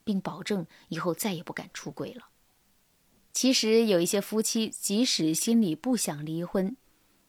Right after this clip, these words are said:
但是啊，在处理具体的事情的时候，很难用技巧去转化两个人的矛盾，最后导致夫妻双方都含恨分别。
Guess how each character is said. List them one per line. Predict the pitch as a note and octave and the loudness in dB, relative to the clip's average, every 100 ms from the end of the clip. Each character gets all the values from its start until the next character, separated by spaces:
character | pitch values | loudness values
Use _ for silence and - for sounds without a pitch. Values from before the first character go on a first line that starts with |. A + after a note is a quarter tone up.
| _ | _
但 | A#3 A3 | -2 0
是 | G#3+ | 0
啊， | F#3+ F#3 | -2 -2
在 | G#3 F#3+ F#3+ | -2 -2 -2
处 | - F#3+ | -4 -4
理 | F3 | -4
具 | - A3 | -4 -6
体 | F#3+ | -4
的 | D#3+ | -4
事 | E3 F#3+ | -4 -4
情 | F3+ D#3+ | -2 -2
的 | D#3+ | -4
时 | D#3+ | -4
候， | E3+ - _ | -4 -6 _
很 | - D#3+ | -6 -4
难 | F3+ | 2
用 | C#4 C#4+ | 6 6
技 | - D4+ | 4 0
巧 | - C#3 - | 0 -4 -6
去 | - E3 | -6 -6
转 | D#3 F3+ | -6 -6
化 | E3+ | -4
两 | D#3 C#3+ | -4 -4
个 | D3+ | -6
人 | D3+ | -6
的 | |
矛 | D#3+ D3 D#3 | -6 -8 -6
盾， | E3+ - - - - - | -6 -6 -10 -20 -20 -2
最 | A#3+ | 0
后 | G#3 G#3 | 2 0
导 | E3+ D3 | -2 -6
致 | - E3 | -6 -6
夫 | - F3 | -4 -4
妻 | - | -2
双 | F3+ F3+ E3+ | -4 -2 -4
方 | E3+ F3 F3 | -4 -4 -2
都 | F3+ | -2
含 | F3+ - D#3 D#3+ | -2 -6 -6 -6
恨 | F#3 A3 D#3 | -4 -2 -2
分 | E3+ D#3+ | -4 -4
别。 | D#3 F2+ F#3 | -6 -10 -12